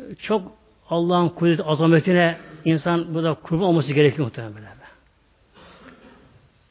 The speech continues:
Aynı tür hücreler ne yapıyorlar? Birleşip dokular meydana getiriyor ana karnında. Aynı hücreler. Dokularından birleşip organlar meydana geliyor aynı tür böyle.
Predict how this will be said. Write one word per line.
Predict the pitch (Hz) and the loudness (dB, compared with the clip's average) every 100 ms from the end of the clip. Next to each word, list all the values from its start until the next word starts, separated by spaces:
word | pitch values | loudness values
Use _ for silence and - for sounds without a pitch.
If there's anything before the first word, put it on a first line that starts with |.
| _ | _
Aynı | 175 247 277 254 | 4 6 6 4
tür | 285 233 | 2 2
hücreler | 214 190 208 233 214 | 4 4 4 4 4
ne | |
yapıyorlar? | 185 165 185 143 | 4 4 0 4
Birleşip | 208 196 165 277 226 - - - - _ _ _ - 131 202 | 8 8 6 -2 -4 -16 -20 -20 -20 _ _ _ -14 -2 4
dokular | 202 220 220 | 4 4 4
meydana | 190 196 | 6 4
getiriyor | 170 156 151 | 2 2 0
ana | 143 | 0
karnında. | 139 127 113 113 107 - - _ _ _ _ _ _ | -4 -6 -8 -10 -14 -18 -20 _ _ _ _ _ _
Aynı | 175 180 | 4 4
hücreler. | 151 151 123 117 104 _ _ _ _ - | 4 0 -6 -8 -16 _ _ _ _ 4
Dokularından | 196 214 247 254 262 208 | 6 6 4 4 4 4
birleşip | 208 240 226 285 233 - - _ - | 2 2 4 2 0 -6 -20 _ -2
organlar | 190 220 208 233 294 | 8 8 8 6 6
meydana | 220 180 165 | 6 6 4
geliyor | 139 139 160 | 4 2 4
aynı | 151 | 2
tür | - 113 | 0 -14
böyle. | - - | -16 -20